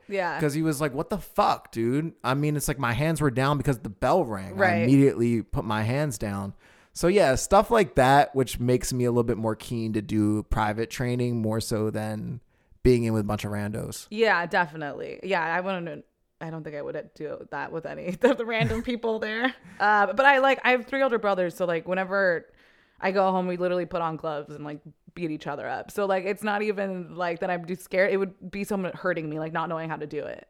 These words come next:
Speaker 1: Like
Speaker 2: Yeah.
Speaker 1: you said, and, like, you know, messing up my neck or something, or
Speaker 2: Right, right. 'Cause it only takes one time or whatever. And what's your recourse, you know? Like,
Speaker 1: Yeah.
Speaker 2: there's no real recourse. You just have to deal with
Speaker 1: No,
Speaker 2: it.
Speaker 1: for sure.
Speaker 2: Yeah.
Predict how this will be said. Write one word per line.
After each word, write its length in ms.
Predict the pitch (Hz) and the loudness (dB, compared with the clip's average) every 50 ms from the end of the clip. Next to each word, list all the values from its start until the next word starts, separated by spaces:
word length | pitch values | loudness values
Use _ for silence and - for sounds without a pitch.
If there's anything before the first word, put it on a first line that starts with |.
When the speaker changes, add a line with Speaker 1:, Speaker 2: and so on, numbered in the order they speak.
| _ - | _ -8
Speaker 1:
Like 100 | - 131 143 | -2 2 6
Speaker 2:
Yeah. 260 | 156 151 151 147 143 | 6 8 8 6 6
Speaker 1:
you 60 | 135 | 4
said, 200 | - 156 120 - | 2 0 -2 -4
and, 160 | 165 170 170 | -6 -8 -8
like, 220 | 170 165 170 160 170 | -8 -10 -10 -10 -8
you 80 | 180 | -8
know, 180 | 165 156 151 147 - - | -6 -6 -8 -10 -12 -12
messing 320 | - 165 165 156 - 160 | -10 -10 -10 -10 -10 -12
up 80 | 156 123 | -10 -10
my 120 | 135 147 | -10 -12
neck 260 | 143 139 - 156 - | -12 -12 -12 -12 -12
or 60 | - | -12
something, 440 | 160 - - - - - - - - | -12 -10 -12 -14 -12 -12 -12 -12 -8
or 80 | 117 123 | -2 2
Speaker 2:
Right, 340 | 147 156 160 170 165 143 117 | 2 4 6 4 4 2 2
right. 300 | 120 143 147 135 113 - | 0 0 2 0 0 0
'Cause 140 | 160 165 | -2 -2
it 60 | 202 220 | 0 2
only 220 | 233 240 233 214 | 2 2 2 2
takes 380 | 175 - - 180 170 - - - | 2 4 4 4 4 4 0 -2
one 300 | 120 123 123 131 131 131 | 0 2 2 2 2 0
time 420 | 123 - 117 104 110 127 131 117 | -2 -4 -4 -2 0 0 0 0
or 60 | 110 104 | -2 -2
whatever. 320 | 107 107 110 107 120 117 | -2 -2 -2 -2 0 0
And 100 | 113 117 | 0 2
what's 220 | 131 147 143 - | 2 0 2 2
your 120 | 151 139 117 | 0 0 0
recourse, 640 | 107 120 127 120 - 123 113 - - - - - - | 0 -2 -4 -4 -2 -4 -4 -4 -6 -10 -10 -10 -8
you 80 | 107 104 | -6 -6
know? 100 | 104 104 | -2 0
Like, 80 | - | 2
Speaker 1:
Yeah. 260 | 226 214 196 165 160 | 4 4 4 2 0
Speaker 2:
there's 200 | - 127 127 123 | 0 -2 -2 0
no 140 | 139 156 156 | 2 2 2
real 260 | 147 131 131 131 123 113 | 2 2 2 2 2 2
recourse. 460 | 110 113 107 - - 113 110 104 104 | 0 -2 -2 0 -2 -2 -2 -2 -4
You 60 | 113 | -6
just 120 | 113 104 - | -6 -4 -2
have 160 | 113 107 - - | -4 -4 -4 -6
to 60 | 107 | -10
deal 260 | 101 - 104 107 113 | -8 -6 -4 -2 -2
with 120 | 117 110 190 | -2 0 0
Speaker 1:
No, 140 | 190 175 160 | -2 -2 -2
Speaker 2:
it. 60 | - | -4
Speaker 1:
for 80 | - 175 | -6 -6
sure. 400 | 160 - 170 147 - - 160 - _ _ - | -6 -6 -8 -8 -6 -8 -12 -14 _ _ -10
Speaker 2:
Yeah. 520 | - 107 117 117 113 110 107 104 104 101 | -4 -2 0 2 2 0 0 -2 -4 -6